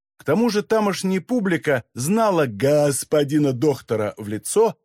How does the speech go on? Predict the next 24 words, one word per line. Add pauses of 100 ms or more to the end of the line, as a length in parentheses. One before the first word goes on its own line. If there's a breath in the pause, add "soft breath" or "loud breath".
(140)
и,
очевидно,
не
упустила
бы
случая
к
нему
пристать, (100)
словно
голодная
моль, (100)
к
только
что
повешенной
в
гардероб
новенькой
шубе. (540)
«Ой,
у
меня
болит